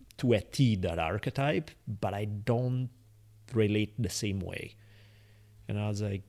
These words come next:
"This is surprisingly healthy."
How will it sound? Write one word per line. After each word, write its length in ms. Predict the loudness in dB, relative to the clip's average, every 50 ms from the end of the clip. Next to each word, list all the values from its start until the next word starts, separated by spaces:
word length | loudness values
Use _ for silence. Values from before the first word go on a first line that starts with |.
| -10 -8
"This 200 | -6 -6 -4 -4
is 440 | -4 -4 -4 -4 -6 -6 -8 -8 -10 _ -20 _ _ _ -14
surprisingly 800 | -8 -6 -4 -4 -4 -2 0 0 0 0 -2 -2 -2 -2 -2 -4 -2
healthy." 540 | -2 -4 -4 -4 -4 -8 -4 -4 -6 -6